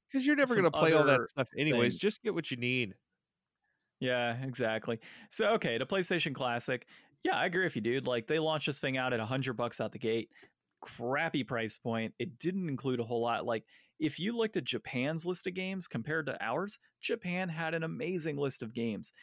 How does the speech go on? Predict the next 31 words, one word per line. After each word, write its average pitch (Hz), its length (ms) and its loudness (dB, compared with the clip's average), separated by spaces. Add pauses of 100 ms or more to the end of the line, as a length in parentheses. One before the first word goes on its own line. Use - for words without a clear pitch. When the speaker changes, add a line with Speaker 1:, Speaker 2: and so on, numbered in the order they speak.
(200)
Speaker 2:
Now, 139 360 0 (160)
if 151 160 -2
they 175 140 2
would 277 140 0
have 147 80 -4
done 123 360 0
this, - 520 -2 (260)
okay, 113 300 -4 (520)
if 131 140 -4
they 165 140 2
would 202 80 2
have 196 80 0
done 151 160 0
what 143 120 -2
they're 127 120 -2
doing 123 180 0
to 117 100 -6
TurboGrafx, - 920 -4 (180)
which 120 200 0
is 127 120 -2
include 127 300 0
Japanese 127 580 -2
games 123 360 -2 (300)
and 147 500 -2 (300)
North 117 260 -2
American-based 104 640 -2
games 107 400 -4
or 107 300 0
English 120 340 0
games, 113 340 -8 (840)
then 143 480 0